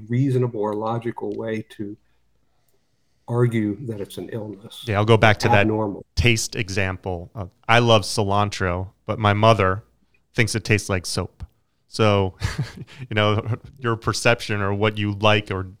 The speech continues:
Speaker 2: dislike, I would imagine the whole human experience, you could break everything down and, and look at how everything else responds differently based on, you know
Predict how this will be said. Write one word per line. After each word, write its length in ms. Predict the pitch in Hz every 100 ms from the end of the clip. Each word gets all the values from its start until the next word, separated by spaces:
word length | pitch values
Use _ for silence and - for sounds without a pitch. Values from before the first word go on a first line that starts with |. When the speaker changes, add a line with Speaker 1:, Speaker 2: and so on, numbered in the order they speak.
| -
Speaker 2:
dislike, 520 | 123 - 101 95 95
I 80 | 101
would 140 | 104
imagine 600 | 104 104 104 104 104 101
the 80 | 110
whole 160 | 104 104
human 300 | 95 107 104
experience, 720 | 101 - 131 117 98 92 -
you 80 | 104
could 160 | 101 - _ _ _ _ _
break 200 | 117 113
everything 420 | 110 107 107 101
down 320 | 98 95 95
and, 180 | 92 95
and 160 | 107 101
look 160 | 101
at 160 | 95 -
how 300 | - 95 90 - _ -
everything 380 | 139 135 120 110
else 260 | 104 -
responds 440 | 113 - 113 104 95
differently 420 | 107 - 98 95
based 380 | 90 98 - 98
on, 320 | 92 95 92 _ _ _ _ _
you 60 | 98
know 180 | 87